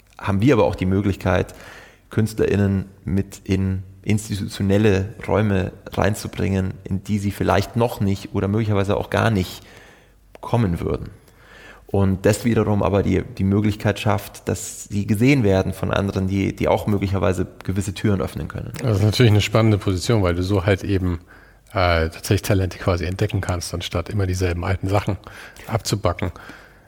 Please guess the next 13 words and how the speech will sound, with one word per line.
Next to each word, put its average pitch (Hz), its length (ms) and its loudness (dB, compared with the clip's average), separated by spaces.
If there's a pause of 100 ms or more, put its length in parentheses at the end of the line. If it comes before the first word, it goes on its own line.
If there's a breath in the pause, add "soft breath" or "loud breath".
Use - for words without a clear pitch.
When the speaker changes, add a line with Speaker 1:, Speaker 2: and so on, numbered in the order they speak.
(140)
Speaker 2:
Ähm, 101 500 4 (520 loud breath)
d-, 127 280 2
das 127 200 2
Problem 135 440 2
ist, - 320 2 (100)
es 110 140 2
ist 120 220 -2 (140)
wirklich 127 280 4
zu 117 140 0
hundert 147 240 2
Prozent 113 320 2
deine 104 220 4
Schuld, 104 380 -2